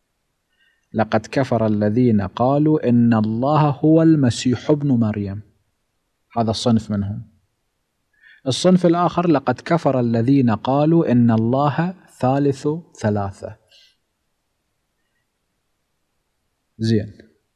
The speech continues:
الله سبحانه وتعالى هل يحب هذه العقيدة وأصحاب هذه العقيدة؟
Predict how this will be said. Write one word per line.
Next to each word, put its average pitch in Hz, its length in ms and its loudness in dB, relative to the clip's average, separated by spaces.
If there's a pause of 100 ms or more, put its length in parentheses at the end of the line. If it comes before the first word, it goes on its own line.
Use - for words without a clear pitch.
(400)
الله 139 440 2
سبحانه 139 640 -2
وتعالى 107 760 -4 (2250)
هل 165 400 2 (960)
يحب 131 720 2 (880)
هذه 135 400 2
العقيدة 120 760 -2 (920)
وأصحاب 120 680 0
هذه 120 340 2
العقيدة؟ 120 600 -2